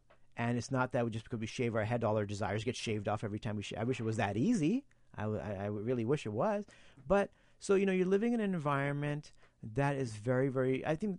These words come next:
that maybe most of the world is, it's very, very sexually charged. That's what people are after, you know, and you can feel it in the air, actually, right? It's, it's really in the air. And so, so that's obviously naturally challenging. And then, uh, and then, you know, the way to deal with that, if,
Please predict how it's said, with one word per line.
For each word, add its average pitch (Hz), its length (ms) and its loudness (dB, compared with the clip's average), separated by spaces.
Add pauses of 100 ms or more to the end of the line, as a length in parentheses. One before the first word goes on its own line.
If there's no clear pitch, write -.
that - 80 -8
maybe 131 380 -4
most 127 200 -2
of - 40 -20
the 117 80 -6
world 123 240 -2
is, 95 180 -6
it's - 100 -10
very, 117 180 -4
very 117 160 -6
sexually 107 440 -10
charged. - 800 -12 (460)
That's 120 260 -4
what 117 220 -8
people 117 280 -8
are 117 120 -6
after, 117 540 -12 (520)
you 113 120 -6
know, 113 100 0
and 120 140 0
you 120 60 0
can 120 120 -6
feel 156 240 -2
it 123 100 2
in 110 100 -2
the 104 220 -8
air, 160 380 -4 (480)
actually, - 520 -12
right? 120 140 -8
It's, - 140 -12
it's - 200 -12
really 135 320 -2
in 117 80 -2
the 110 200 -6
air. 180 280 -8 (460)
And 131 220 -2
so, 139 480 6
so - 120 -4
that's 160 200 0
obviously 113 440 -4
naturally 101 520 -6 (180)
challenging. 107 540 -8
And 113 100 0
then, 127 120 2
uh, 117 80 0 (240)
and 120 100 -2
then, 123 120 0
you 139 60 0
know, 135 60 0
the 117 100 0
way 117 160 0
to 107 80 -2
deal 156 240 4
with 131 120 4
that, 113 100 2
if, - 140 -14